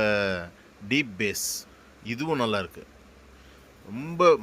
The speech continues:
மாஸா இருக்காது, ஆனாலும் நல்லா இருக்கு. கொஞ்சம், ஆ, ஒரு எப்படி சொல்லலாம், ஒரு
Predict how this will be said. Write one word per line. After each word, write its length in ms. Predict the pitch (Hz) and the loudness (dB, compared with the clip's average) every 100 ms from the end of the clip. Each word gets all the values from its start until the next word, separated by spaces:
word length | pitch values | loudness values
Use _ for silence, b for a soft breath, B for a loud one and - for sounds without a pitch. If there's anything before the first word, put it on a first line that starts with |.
| 110 | 2
மாஸா 500 | 120 143 - 151 147 | 0 0 2 4 4
இருக்காது, 600 | 123 123 120 110 135 - | 2 2 2 2 -2 -4
ஆனாலும் 420 | 120 143 202 202 | -6 -2 -2 -2
நல்லா 220 | 165 156 180 | -2 -2 -2
இருக்கு. 220 | 120 101 | -4 -10
கொஞ்சம், 540 | 117 135 165 165 185 - - - - | -12 -10 -10 -6 -6 -6 -14 -20 -8
ஆ, 340 | 120 120 117 | -4 -4 -4
ஒரு 220 | 113 117 117 | -6 -6 -6
எப்படி 200 | 120 123 | -6 -6
சொல்லலாம், 300 | 113 110 | -4 -4
ஒரு 140 | 107 | -6